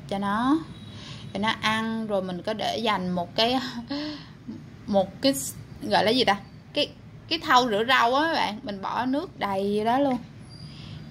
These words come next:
cho con Ki á. Nhưng mà lát nữa trưa mình cũng chạy về tranh thủ nửa tiếng, chứ mình đi liên tục tám tiếng thì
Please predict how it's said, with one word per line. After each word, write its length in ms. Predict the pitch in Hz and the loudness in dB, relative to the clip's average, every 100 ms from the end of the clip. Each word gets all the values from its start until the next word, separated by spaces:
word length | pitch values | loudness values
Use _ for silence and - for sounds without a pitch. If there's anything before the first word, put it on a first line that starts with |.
| - - - | -14 -6 2
cho 80 | |
con 300 | 220 226 226 | 4 4 4
Ki 280 | 220 226 233 | 4 6 8
á. 180 | 247 311 - - - - - - - - - - - - | 10 8 6 -12 -18 -18 -20 -18 -18 -18 -18 -18 -10 4
Nhưng 160 | 262 | 8
mà 80 | 254 | 10
lát 220 | 233 480 | 10 6
nữa 120 | 339 247 | 4 2
trưa 300 | 285 269 262 | 4 6 6
mình 180 | 240 | 2
cũng 180 | 202 240 | -2 -2
chạy 240 | 240 - 196 | 0 0 0
về 280 | 214 202 202 | -2 0 0
tranh 180 | 240 247 | -2 -2
thủ 280 | 196 208 | -2 0
nửa 200 | 262 247 | 0 0
tiếng, 400 | 226 262 277 349 | 0 4 6 4
chứ 180 | 339 330 | 4 4
mình 340 | 330 277 208 202 | 6 6 6 6
đi 260 | 240 240 | 6 6
liên 280 | 240 247 247 | 4 4 4
tục 200 | 196 196 | 2 2
tám 260 | 226 262 320 | 6 6 6
tiếng 260 | 262 277 | 6 6
thì 80 | 349 | 6